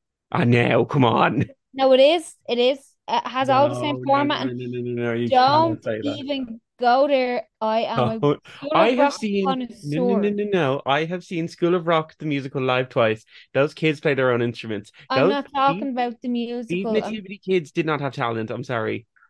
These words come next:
Speaker 2: Yeah, I'm, I mean the premise of the movie.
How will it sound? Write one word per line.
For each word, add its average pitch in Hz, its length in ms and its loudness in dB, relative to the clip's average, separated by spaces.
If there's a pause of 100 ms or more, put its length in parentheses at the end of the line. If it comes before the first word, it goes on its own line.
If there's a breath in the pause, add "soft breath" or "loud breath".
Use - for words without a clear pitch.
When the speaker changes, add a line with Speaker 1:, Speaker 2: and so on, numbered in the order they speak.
(160)
Speaker 2:
Yeah, 302 460 0
I'm, 247 400 -4
I 254 140 -4
mean 269 260 -2
the 254 60 -8
premise 254 600 -6
of 208 180 -4
the 208 60 -10
movie. 208 440 -4